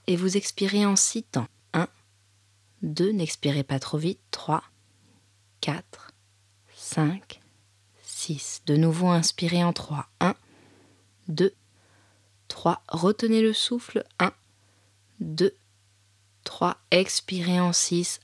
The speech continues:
Un, deux, doucement. Trois, quatre, cinq, six. Une dernière fois, inspirez. Un, deux,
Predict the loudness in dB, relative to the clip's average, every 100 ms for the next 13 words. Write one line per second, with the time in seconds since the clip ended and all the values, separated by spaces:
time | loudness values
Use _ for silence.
0 | 0 0 -2 _ _ _ _ _ _ _
1 | _ -6 -2 0 -2 _ -4 -2 -2 -2
2 | -2 0 0 -2 -4 -2 -2 -2 _ _
3 | _ _ _ _ _ _ _ -2 -2 -2
4 | -10 -18 -20 _ _ _ _ _ -8 -4
5 | 0 0 -2 -10 -20 _ _ _ _ _
6 | -10 -8 -4 -4 -6 -8 0 2 4 4
7 | 4 2 0 0 2 2 0 0 0 0
8 | 0 -2 -2 _ _ _ -20 _ _ _
9 | _ -4 0 0 0